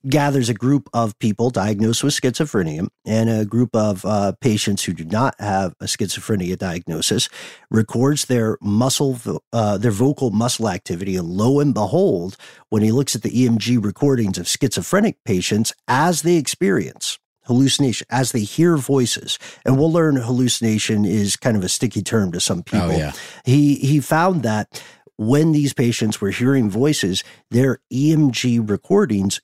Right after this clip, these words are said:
Speaker 1: showed their, uh, vocal muscles were activating. This means that when people, again, diagnosed with schizophrenia, are hearing voices in their heads, their vocal muscles are contracting. They're engaging in subvocal speech,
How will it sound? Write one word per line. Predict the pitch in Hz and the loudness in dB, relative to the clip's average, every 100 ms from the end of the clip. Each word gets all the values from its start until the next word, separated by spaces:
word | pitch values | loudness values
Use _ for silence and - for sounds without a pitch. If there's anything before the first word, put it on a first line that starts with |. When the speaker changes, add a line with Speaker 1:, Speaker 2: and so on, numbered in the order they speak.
| - | -10
Speaker 1:
showed | - - 139 127 135 123 - | -6 0 2 2 2 -2 -8
their, | 110 113 107 101 101 - | -6 -2 0 0 -2 -2
uh, | 107 98 | -2 0
vocal | 90 98 143 139 131 | -2 0 0 2 0
muscles | 104 107 110 110 98 - | 0 0 0 -2 -2 -4
were | 101 92 - - | -2 -2 -4 -4
activating. | 120 135 113 92 80 78 80 | -2 -2 -2 -4 -6 -8 -4
This | 101 147 - | 0 0 2
means | 104 85 101 - | -2 -2 -4 -2
that | 90 76 | -4 -6
when | 90 113 135 143 | -2 2 4 2
people, | - 107 - 101 139 _ _ - | 0 -2 0 0 -2 _ _ -8
again, | 104 113 98 120 | -2 0 0 -2
diagnosed | - 107 127 127 113 123 - | 0 0 0 0 0 0 -2
with | 120 | -4
schizophrenia, | - 123 117 123 - 92 85 90 - - - | -2 -2 -2 -2 -2 -2 -2 -6 -8 -16 -4
are | 101 | -2
hearing | 90 113 139 135 | 0 2 2 2
voices | 127 139 - 117 | 0 0 0 0
in | 117 | 0
their | 107 | 0
heads, | 117 190 139 85 - - - _ | 2 2 0 -4 -10 -12 -20 _
their | 107 104 | 0 0
vocal | 85 107 156 147 131 | 0 0 0 0 2
muscles | 123 127 - 107 | 2 0 -2 -4
are | 101 | -4
contracting. | - 90 - 139 156 - 87 - | -6 -8 -2 0 -2 -6 -12 -4
They're | 98 | -2
engaging | 98 95 82 123 170 120 92 78 - - _ | 0 -2 0 2 2 0 -6 -10 -16 -20 _
in | - 98 | -4 -2
subvocal | - - 139 113 120 139 120 | 0 0 0 0 0 0 -2
speech, | 101 - 175 - - | -2 -4 -6 -6 -6